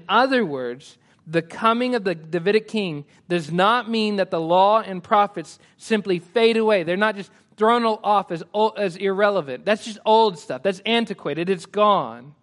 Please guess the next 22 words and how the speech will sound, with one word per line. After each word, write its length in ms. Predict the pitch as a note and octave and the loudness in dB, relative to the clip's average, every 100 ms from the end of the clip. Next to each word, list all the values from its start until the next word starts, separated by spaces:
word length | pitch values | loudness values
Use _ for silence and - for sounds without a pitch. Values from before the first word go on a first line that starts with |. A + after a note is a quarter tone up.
| _ _ _ _ _ _ _ - | _ _ _ _ _ _ _ -10
It's 120 | F3 | -4
important 340 | G3 A#3+ D4 | 2 2 2
to 20 | |
understand 400 | D4 C4 - G#3 | -4 -6 -6 -4
what 80 | G3+ | -4
Jesus 220 | F3+ G3 | -6 -6
means 200 | F#3+ C#4 | -6 -6
by 120 | E3+ D3+ | -6 -8
fulfill 380 | G3 F3+ F#4 | -10 -10 -8
here. 200 | A3+ C3 - _ _ _ _ _ _ _ - | -8 -12 -18 _ _ _ _ _ _ _ -10
Because 220 | G3 G#3+ | -4 0
by 140 | A#3 | 0
fulfill, 320 | A3+ A3 C4+ | -2 -2 0
he 100 | B3+ | 2
doesn't 240 | A3+ A#3 A#3 | 0 0 -2
mean, 140 | A3 | -4
"Hey, 160 | G3+ A3+ | -2 -2
I've 160 | G3+ | -2
come 160 | G#3+ G#3 | -4 -6
to 60 | D#3 | -8
trash 420 | - A3 - - | -8 -8 -8 -14
it. 120 | G2 | -18